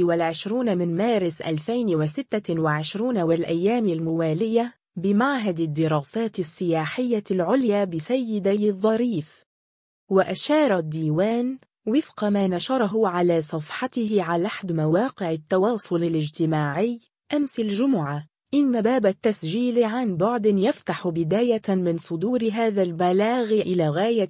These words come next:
يوم الخامس عشر من جانفي ألفين وستة وعشرون، وعلى المترشحين تعمير استمارة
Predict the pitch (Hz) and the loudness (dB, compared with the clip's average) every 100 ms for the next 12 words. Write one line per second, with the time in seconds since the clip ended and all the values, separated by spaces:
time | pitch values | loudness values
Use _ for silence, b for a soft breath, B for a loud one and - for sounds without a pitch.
0 | 170 165 185 180 170 151 - 254 233 - | 0 0 2 2 0 -2 -4 -2 -2 -2
1 | 165 160 220 202 185 185 180 175 220 233 | -4 -4 -4 -4 -2 -2 0 0 0 0
2 | 214 226 233 160 156 240 233 180 151 151 | 0 -2 -2 -4 -2 -2 0 0 -2 -2
3 | 285 - 214 202 165 156 151 156 202 254 | -6 -4 -4 -2 0 0 0 -4 -4 -2
4 | 226 196 165 170 185 185 185 180 170 165 | 0 0 0 0 0 0 0 -2 -2 -2
5 | 156 - 202 220 208 175 170 165 175 233 | -4 -6 -4 0 2 0 -2 -2 -2 2
6 | 233 175 156 170 170 214 190 165 | 2 0 -2 -4 0 0 0 -2